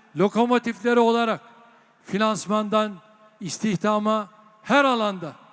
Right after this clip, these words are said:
daha güçlü şekilde destekleyeceğiz.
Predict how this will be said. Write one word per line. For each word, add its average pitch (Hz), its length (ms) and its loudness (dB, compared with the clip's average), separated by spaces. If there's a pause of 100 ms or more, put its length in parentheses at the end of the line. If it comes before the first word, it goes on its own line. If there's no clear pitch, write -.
(520)
daha 262 200 6
güçlü 262 420 2
şekilde 220 480 -2
destekleyeceğiz. 147 960 -8